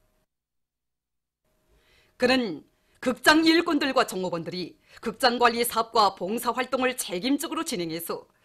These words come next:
극장이 우리 인민의 귀중한 제보로 빛을 뿌리게 할 때 대해서와 군인 건설자들이 극장 건설에서 발휘한 그 정신, 그 기백으로 기념비적 건축물들을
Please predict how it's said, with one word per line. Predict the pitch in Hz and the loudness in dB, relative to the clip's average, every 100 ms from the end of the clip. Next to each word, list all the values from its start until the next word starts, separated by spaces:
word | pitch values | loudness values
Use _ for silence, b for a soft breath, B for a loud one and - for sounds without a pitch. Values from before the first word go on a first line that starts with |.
| B B | B B
극장이 | 233 - - 233 262 233 B B B | -10 -4 2 2 2 0 B B B
우리 | 214 196 | -4 -2
인민의 | 220 220 208 208 | -2 0 0 -2
귀중한 | 208 165 202 247 277 285 | -4 -6 -6 -2 0 0
제보로 | - 285 277 302 269 | 0 0 0 0 -2
빛을 | - - 359 320 | -4 -4 -4 -4
뿌리게 | 370 320 302 | -6 -6 -6
할 | 285 | -4
때 | 208 | -4
대해서와 | 180 160 - 170 - - _ _ B B B - | -4 -8 -8 -8 -8 -12 _ _ B B B -8
군인 | 214 240 294 | 0 4 4
건설자들이 | 302 277 277 220 - 196 196 202 180 - | 4 0 0 -4 0 -2 -2 -6 -8 -10
극장 | - 208 247 233 | -10 -2 -2 0
건설에서 | 233 254 247 240 254 | 0 0 -2 -2 -2
발휘한 | 254 240 269 254 247 233 | 0 0 4 4 4 -6
그 | 190 247 | -4 -2
정신, | 294 294 302 330 349 | 2 2 2 2 0
그 | 339 220 | -2 -8
기백으로 | - 196 175 170 175 - B B B | -8 -6 -6 -4 -6 -6 B B B
기념비적 | - 214 285 311 320 370 | -2 2 4 2 0 -2
건축물들을 | 349 339 339 320 302 240 269 254 | 2 0 2 -2 -2 0 -2 -2